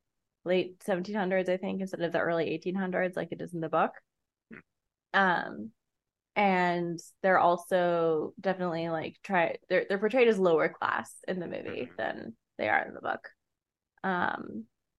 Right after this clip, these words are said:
Speaker 1: but yeah, I don't,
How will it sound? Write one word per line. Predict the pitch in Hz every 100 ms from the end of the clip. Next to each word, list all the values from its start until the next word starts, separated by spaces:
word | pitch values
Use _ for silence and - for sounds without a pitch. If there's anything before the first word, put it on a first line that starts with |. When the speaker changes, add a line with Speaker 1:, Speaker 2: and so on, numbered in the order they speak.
| _ _ _ _ _ _ _ _
Speaker 1:
but | 202 190 185 180 175 175 175 165 _ _ _
yeah, | 202 190 175 -
I | 202
don't, | 196 220 240